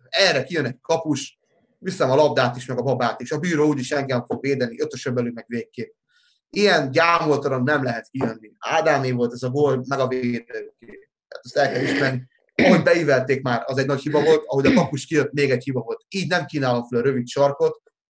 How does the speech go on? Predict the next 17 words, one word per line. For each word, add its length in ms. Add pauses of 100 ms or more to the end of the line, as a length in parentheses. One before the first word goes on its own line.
(140)
és 200
úgy 180
dőlt 280
el 80
az 120
Ádám, 380
mint 220
egy 180
zsákraktárba. 840
És 120
én, 160
én 280
nekem, 360
aki 300 (160)
nagyon 240
kedvelem, 500
tudjátok, 480